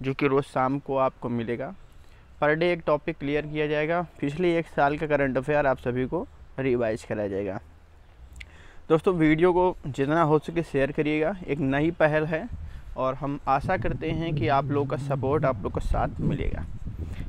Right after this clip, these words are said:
आइए चलते हैं कुछ questions की ओर, जो कि current affair के बहुत ही महत्वपूर्ण questions हैं, जो कि आप सभी के लिए बहुत ही ज़्यादा important हैं। ठीक है दोस्तों, और ये विगत कुछ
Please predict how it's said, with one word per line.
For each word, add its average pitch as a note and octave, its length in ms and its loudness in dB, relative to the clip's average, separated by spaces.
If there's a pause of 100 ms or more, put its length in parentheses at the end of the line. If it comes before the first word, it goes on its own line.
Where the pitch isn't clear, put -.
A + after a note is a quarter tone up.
(140)
आइए C#3+ 280 6 (300)
चलते F#3 260 6
हैं F#3 280 0 (400)
कुछ - 220 -2
questions D3 460 0
की D#3+ 160 0
ओर, D#3+ 180 4
जो D#3+ 180 4
कि E3 120 0
current D3 360 2
affair D3+ 220 0
के E3 80 0
बहुत D#3+ 280 -2
ही E3 40 -2
महत्वपूर्ण C3+ 560 0
questions D3 440 0
हैं, B2 580 -4
जो C#3 120 2
कि B2+ 140 0
आप C3+ 180 8
सभी C#3 260 0
के D3 100 -4
लिए D3+ 140 0
बहुत B2 380 0
ही B2+ 80 -2
ज़्यादा B2+ 240 0
important G#2 680 -4
हैं। - 260 -8 (480)
ठीक C#3 160 -4
है E3 60 2
दोस्तों, E3+ 320 -2 (1700)
और C3 220 4
ये F3+ 460 6
विगत D3 680 0 (280)
कुछ C3 140 -4